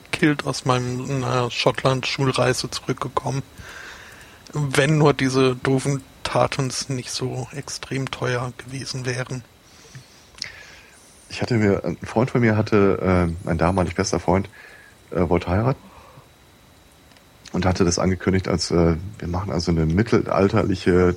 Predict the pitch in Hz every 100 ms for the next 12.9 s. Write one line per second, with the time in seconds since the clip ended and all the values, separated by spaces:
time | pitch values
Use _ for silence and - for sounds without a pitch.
0 | - - 117 - 95 92 92 - 87 90
1 | 92 85 85 87 87 80 78 78 - 87
2 | - 76 - - - - - - - -
3 | - - - - - - - _ _ -
4 | 151 120 110 120 131 - 101 95 - 98
5 | 92 87 101 123 135 135 131 65 101 104
6 | - - 98 92 87 - 92 120 117 -
7 | 123 131 165 190 - - - - _ _
8 | - 95 95 107 95 90 92 - - -
9 | 113 - - - 113 120 113 113 123 120
10 | 127 143 123 101 - 90 117 127 135 143
11 | 180 - - - _ _ _ _ - _
12 | - _ _ - - 101 95 113